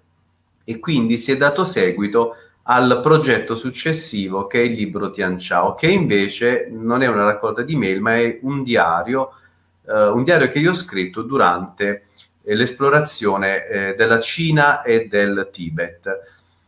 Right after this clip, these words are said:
E poi in realtà è stato un crescendo, perché poi le copie, insomma, i, i libri, eh, per fortuna, sebbene una letteratura di nicchia la mia, eh, i numeri, eh,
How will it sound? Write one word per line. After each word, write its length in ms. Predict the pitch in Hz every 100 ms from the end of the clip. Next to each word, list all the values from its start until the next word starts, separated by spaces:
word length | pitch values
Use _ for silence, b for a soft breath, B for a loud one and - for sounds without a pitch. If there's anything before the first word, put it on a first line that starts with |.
| b _ _ -
E 180 | 156 151
poi 320 | 202 160 139
in 60 |
realtà 320 | 151 175 - 104
è 80 |
stato 340 | 104 - 120 127
un 160 | 120
crescendo, 840 | 117 123 123 - 139 107 90 90 92
perché 340 | 95 - 113
poi 520 | - 123 104 - 80 85
le 160 | 107
copie, 480 | 120 135 117 113 104
insomma, 320 | 104 104 90
i, 180 | 98 107
i 40 | 113
libri, 500 | 131 104 101 98 b b b _
eh, 180 | - 92
per 140 | 117
fortuna, 760 | 113 123 117 - 151 107 95 95
sebbene 720 | - 113 113 135 120 110 107
una 200 | 110 104
letteratura 640 | 110 110 117 113 117 117
di 140 | 110 117
nicchia 420 | 123 - - 95
la 100 | 95
mia, 480 | 107 101 87 87 B B _
eh, 320 | - 95 95 92
i 100 | 113
numeri, 380 | 139 131 104
eh, 160 | 104 104